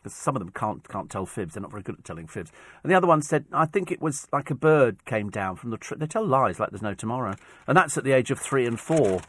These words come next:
So no hope for the future. Once they've learnt to be accomplished in the lying department, then they keep going. But they, they found it very difficult to get them to admit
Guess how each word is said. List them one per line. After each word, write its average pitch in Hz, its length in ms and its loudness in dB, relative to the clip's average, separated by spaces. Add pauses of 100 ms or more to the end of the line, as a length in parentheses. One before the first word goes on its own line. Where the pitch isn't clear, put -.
(100)
So 120 140 0 (200)
no 131 200 8
hope 139 200 6
for - 100 -6
the 131 60 0
future. 139 460 -2
Once 139 200 0
they've 117 200 0
learnt 120 260 2
to 120 60 -6
be 113 180 -2 (240)
accomplished - 680 -2
in 113 100 -2
the 117 240 -2
lying 123 640 2
department, 104 680 -2 (560)
then 107 80 -8
they 110 80 -8
keep - 240 -4
going. 131 400 -2
But 110 140 -8
they, 139 180 -2
they 127 320 -2
found 170 320 0
it 180 40 -4
very 190 140 2
difficult 190 300 2
to 143 60 -4
get 135 160 0
them 147 100 4
to 139 120 4
admit 139 440 2